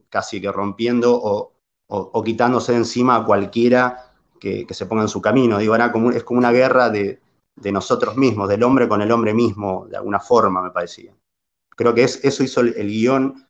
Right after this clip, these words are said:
cuando pusimos ese, ese punto ahí más de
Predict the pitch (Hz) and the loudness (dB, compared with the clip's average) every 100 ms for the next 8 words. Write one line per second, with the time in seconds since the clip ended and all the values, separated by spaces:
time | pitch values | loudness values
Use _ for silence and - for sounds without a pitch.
0 | _ - 101 104 101 - 123 120 113 110 | _ -4 -2 -2 -4 -2 -2 -2 -2 0
1 | 104 107 120 107 120 117 107 117 123 120 | -2 -2 -4 -2 0 2 2 2 2 2
2 | 113 98 | 2 2